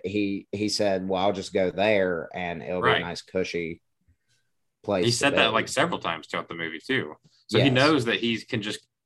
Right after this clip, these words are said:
Speaker 2: get off with a lot more things than, than he would if he was in jail, you know?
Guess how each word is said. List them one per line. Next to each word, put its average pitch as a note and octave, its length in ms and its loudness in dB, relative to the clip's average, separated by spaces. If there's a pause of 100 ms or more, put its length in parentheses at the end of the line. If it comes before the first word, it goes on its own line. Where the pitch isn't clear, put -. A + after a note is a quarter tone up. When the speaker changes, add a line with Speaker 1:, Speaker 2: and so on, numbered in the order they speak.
(140)
Speaker 2:
get - 140 0
off - 300 4
with G2 180 -10
a F#2 80 -2
lot F#2+ 300 0
more E2+ 160 -6
things F2+ 460 -8
than, E2 280 -14 (880)
than A#2+ 100 0
he C3 120 2
would B2+ 200 2
if A#2+ 120 0
he C3 80 0
was B2 180 0
in A#2+ 100 -2
jail, G#2 380 0
you F2+ 120 -6
know? F#2+ 280 -6